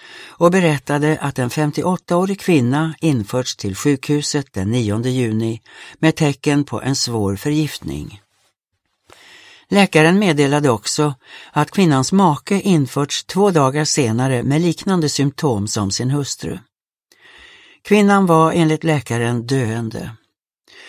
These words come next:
Hon hade drabbats av en nästan total förlamning och blivit medvetslös strax efter det att hon kommit in på sjukhuset. Hennes make hade drabbats av mindre omfattande förlamningar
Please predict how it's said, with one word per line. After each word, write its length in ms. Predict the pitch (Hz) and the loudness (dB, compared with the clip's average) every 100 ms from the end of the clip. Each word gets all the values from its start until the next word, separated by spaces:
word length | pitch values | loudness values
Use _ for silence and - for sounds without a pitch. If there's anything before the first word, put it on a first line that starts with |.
| - | -20
Hon 260 | - 160 | -4 2
hade 180 | 165 165 | 2 2
drabbats 560 | 170 196 147 143 135 - | 0 0 2 2 0 -2
av 160 | 143 | 0
en 80 | 156 | 2
nästan 360 | 170 156 143 139 | 0 0 -2 -2
total 480 | 175 - 180 185 180 | -4 -6 -4 -2 -2
förlamning 840 | 156 143 147 151 131 110 117 123 - - - | 0 0 0 0 -2 -4 -6 -8 -14 -20 -20
och 220 | - - | -6 0
blivit 360 | 156 156 147 - | 2 4 2 0
medvetslös 880 | 190 139 135 - - 196 180 - - | -2 0 -4 -6 -4 -2 -2 -4 -6
strax 520 | - 175 180 - - | 0 0 0 -6 -4
efter 300 | 147 143 151 | -4 -4 -2
det 180 | 139 131 | -2 -2
att 200 | - 127 | -4 -6
hon 100 | 113 | -6
kommit 320 | 110 110 110 | -4 -4 -2
in 180 | 131 107 | -2 -4
på 120 | - | -6
sjukhuset. 840 | - 143 - 90 - 90 - - - _ _ _ _ _ - - - - - | -6 -6 -6 -10 -10 -10 -16 -20 -20 _ _ _ _ _ -20 -20 -20 -16 -2
Hennes 280 | 156 160 | 2 4
make 400 | 160 190 170 - | 4 2 2 -2
hade 300 | 202 165 165 | -4 -2 -2
drabbats 500 | 160 170 143 120 - | 0 0 0 -2 -4
av 140 | 127 139 | -2 2
mindre 340 | 170 190 160 | 2 2 0
omfattande 680 | 135 123 - 139 - 120 117 | 0 0 -2 -4 -2 -4 -4
förlamningar 840 | 123 120 123 120 117 110 107 113 | -2 0 0 0 -2 -4 -4 -6